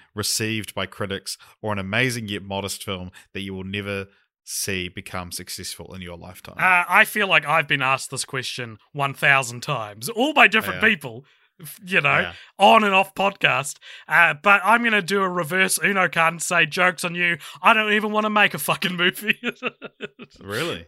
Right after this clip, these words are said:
Speaker 2: No, that's not true. So what are the options? Make a blockbuster that's
Speaker 1: It's very negatively received
Speaker 2: or
Speaker 1: by
Speaker 2: ma-,
Speaker 1: critics.
Speaker 2: or make a,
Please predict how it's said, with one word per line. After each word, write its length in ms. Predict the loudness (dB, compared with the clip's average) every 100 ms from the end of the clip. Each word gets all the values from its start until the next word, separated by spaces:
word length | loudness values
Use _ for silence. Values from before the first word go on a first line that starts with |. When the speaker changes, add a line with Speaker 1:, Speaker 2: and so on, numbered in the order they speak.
| -14 -14 -2
Speaker 2:
No, 220 | 2 4
that's 240 | 2 -4
not 160 | -8 -10
true. 260 | -10 -12 -12 -10
So 140 | -4
what 140 | 0 2
are 60 | 4
the 120 | 6
options? 580 | 6 4 0 0 -4 -12 _
Make 300 | 2 2 4
a 60 |
blockbuster 840 | 0 0 2 2 2 2 4 4 2 _ _ _ _ _
that's 520 | 0 2 2 -2 -8 -10
Speaker 1:
It's 100 | -4
very 340 | 0 2 2
negatively 480 | 0 -2 -4 -6 -8
received 500 | -8 -10 -8 -10 -6
Speaker 2:
or 80 | -2
Speaker 1:
by 60 | -2
Speaker 2:
ma-, 180 | -4
Speaker 1:
critics. 180 | -6 -6
Speaker 2:
or 140 | -4 -2
make 320 | 0 0 2
a, 480 | 0 2 0 -6